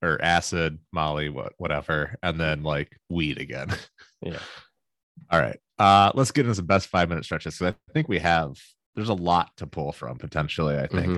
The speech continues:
Speaker 1: I had, oh, this is long. I took a lot of notes here. I had
Speaker 2: Uh-oh.
Speaker 1: five.
Speaker 2: Uh-oh.
Speaker 1: Five,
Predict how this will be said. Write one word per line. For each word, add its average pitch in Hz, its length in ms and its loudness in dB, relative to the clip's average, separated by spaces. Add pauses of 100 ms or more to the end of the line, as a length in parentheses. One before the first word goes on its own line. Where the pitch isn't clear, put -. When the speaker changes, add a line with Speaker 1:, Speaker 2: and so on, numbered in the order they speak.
Speaker 1:
I 90 180 2
had, 80 560 2 (1040)
oh, 101 100 2
this 98 180 0
is 85 140 0
long. 76 380 0
I 85 40 -2
took - 160 -10
a 69 60 -4
lot 71 300 -2
of 67 100 -8
notes 67 240 -8
here. 64 260 -6
I 92 100 0
had 92 140 2
Speaker 2:
Uh-oh. 92 120 2
Speaker 1:
five. 76 500 0 (320)
Speaker 2:
Uh-oh. 95 60 0
Speaker 1:
Five, 98 520 4